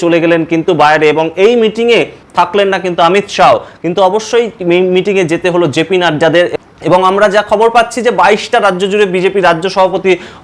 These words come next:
already চুজ করা হয়ে গিয়েছে, পশ্চিমবঙ্গেও চুজ করা হয়ে গিয়েছে। সেই ক্ষেত্রে এবার দেশের যে সর্বভারতীয় বিজেপির সভাপতি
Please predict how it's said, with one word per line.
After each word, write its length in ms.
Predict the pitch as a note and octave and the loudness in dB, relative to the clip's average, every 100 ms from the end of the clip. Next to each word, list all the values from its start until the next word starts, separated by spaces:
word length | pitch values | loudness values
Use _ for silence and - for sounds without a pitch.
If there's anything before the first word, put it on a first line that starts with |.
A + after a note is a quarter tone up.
| E3 | 2
already 320 | G3+ A3 G#3 | 4 2 -2
চুজ 140 | A#3 A3+ - | -4 -6 -2
করা 140 | A#3 A3 | 0 0
হয়ে 120 | A3 G#3 | 0 0
গিয়েছে, 220 | G#3+ - - | -2 -2 -2
পশ্চিমবঙ্গেও 560 | F#3 - G#3+ G#3+ G#3 G3+ | -4 -2 -2 0 0 0
চুজ 120 | G#3+ G3+ | -2 0
করা 120 | A3+ G#3+ | 2 2
হয়ে 120 | A3+ A3 | 2 2
গিয়েছে। 240 | A#3+ A#3+ C4 - | 0 0 -2 0
সেই 140 | B3 A3+ | 0 2
ক্ষেত্রে 280 | A#3+ - G#3+ | -2 2 2
এবার 160 | G#3 G3+ C#3+ | 2 0 2
দেশের 320 | F#3 - C#4+ F3+ - - - | 0 2 2 2 -2 -16 -8
যে 80 | F3+ - | -6 -2
সর্বভারতীয় 680 | G3+ A3 F3+ F#3 G3 G#3+ G3+ | 0 0 2 0 0 -2 -2
বিজেপির 360 | F#3 F3+ F#3 - | 0 -2 -2 0
সভাপতি 440 | E3+ F3+ F#3 F#3 | 2 2 0 0